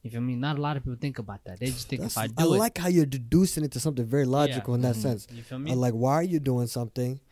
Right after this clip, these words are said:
Speaker 2: And what is the outcome of me doing that thing?
Speaker 1: Boom.
Speaker 3: Mm.
Speaker 1: You
Speaker 2: Okay,
Speaker 1: feel
Speaker 2: keep
Speaker 1: me?
Speaker 2: going about that.
Speaker 1: What's
Speaker 2: That's
Speaker 1: the outcome
Speaker 2: interesting.
Speaker 1: of me doing that? And if I do it, will I continue to do it?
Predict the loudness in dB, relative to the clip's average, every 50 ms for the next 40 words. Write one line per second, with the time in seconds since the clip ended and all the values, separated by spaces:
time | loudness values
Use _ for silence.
0 | _ _ -6 -4 -2 0 2 2 2 2 0 0 -2 -2 0 0 0 0 0 -2
1 | -2 -2 0 0 0 0 0 0 0 0 0 0 -2 -4 -6 -6 -6 -6 -4 -4
2 | -4 -4 -6 -6 -6 -6 -6 -4 -4 -2 -2 -2 -2 -4 -4 -2 -2 -2 -2 -4
3 | -4 -4 -4 -6 -6 -8 -12 -10 -6 -4 -4 -4 -2 -2 -2 0 0 0 0 0
4 | 0 0 0 0 0 -2 -2 -2 0 2 2 2 2 0 -2 -4 -8 -10 -14 _
5 | _ _ _ _ _ _ _ _ _ _ _ -8 -8 -8 -4 -2 -4 -2 -2 -2
6 | -2 -2 -2 0 2 4 4 4 2 0 -4 -8 _ _ _ _ _ _ _ _
7 | _ _ _ _ _ _ _ _ _ _ _ _ _ _ _ _ _ _ _ -4
8 | -2 0 0 0 0 -2 -4 -6 -6 -4 -4 -4 -4 -6 -8 -12 -14 -16 -16 -18
9 | -20